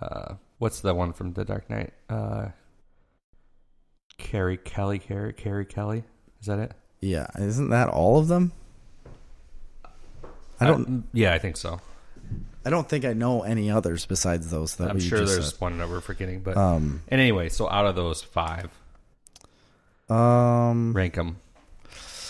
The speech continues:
Speaker 2: honestly, I think Jason Todd would probably be my favorite.
Speaker 1: Really?
Speaker 2: Yeah, and then, I mean, Dick Grayson is, like, the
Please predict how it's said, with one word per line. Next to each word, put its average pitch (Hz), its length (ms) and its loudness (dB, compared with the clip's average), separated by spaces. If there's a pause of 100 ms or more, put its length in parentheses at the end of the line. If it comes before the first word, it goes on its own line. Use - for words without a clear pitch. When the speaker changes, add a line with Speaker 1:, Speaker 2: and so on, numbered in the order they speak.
(1800)
Speaker 2:
honestly, 143 460 6
I 113 60 6
think 113 220 4
Jason 104 400 2
Todd 95 340 2
would 95 180 -2
probably 98 480 0
be 101 180 0
my 92 160 0
favorite. 107 540 0 (420)
Speaker 1:
Really? 110 340 6 (100)
Speaker 2:
Yeah, 147 600 6
and 139 180 6
then, 139 240 2
I 131 100 4
mean, 147 220 6
Dick 143 180 4
Grayson 123 420 6
is, 101 180 2
like, 104 300 2
the 101 340 0